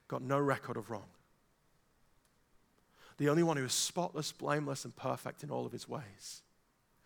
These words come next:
And as everyone else leaves, the woman is face to face to the one that can throw the first stone. But instead,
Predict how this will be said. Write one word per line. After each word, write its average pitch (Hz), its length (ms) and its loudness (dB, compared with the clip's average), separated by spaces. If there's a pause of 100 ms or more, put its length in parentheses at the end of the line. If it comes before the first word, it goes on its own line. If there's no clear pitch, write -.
(340)
And - 100 -8
as 113 100 -4
everyone 175 300 6
else - 260 2
leaves, 117 380 -2
the 123 80 -6
woman 123 220 -4
is - 180 -6
face 131 340 -4
to 127 100 -6
face - 400 -4
to 123 60 -10
the 123 80 -2
one 117 280 -4
that - 180 -10
can 135 420 -2 (1900)
throw 117 260 -2
the 117 60 -2
first - 360 -8
stone. 127 180 -10 (1900)
But 127 100 -4
instead, 123 460 -2